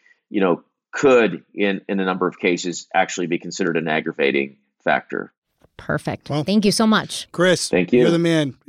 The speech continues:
Speaker 3: Guys, everybody, if, like I said before, if you haven't checked it out, go check out Doctor Chris Mohandi's book, Evil Thoughts, Wicked Deeds. It's an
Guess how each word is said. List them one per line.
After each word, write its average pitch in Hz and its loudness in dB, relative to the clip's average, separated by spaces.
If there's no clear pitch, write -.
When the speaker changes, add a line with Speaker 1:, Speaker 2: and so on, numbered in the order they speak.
Speaker 3:
Guys, 170 2
everybody, 156 2
if, 143 -10
like 160 -4
I 160 0
said 160 -2
before, 160 2
if 135 -4
you 143 0
haven't 156 -2
checked 156 -4
it 147 0
out, 139 -2
go 170 2
check 175 -4
out 156 0
Doctor 151 -2
Chris 151 -4
Mohandi's 139 -2
book, 131 -4
Evil 156 -2
Thoughts, 139 -2
Wicked 127 -2
Deeds. 117 -4
It's 113 -10
an 117 -14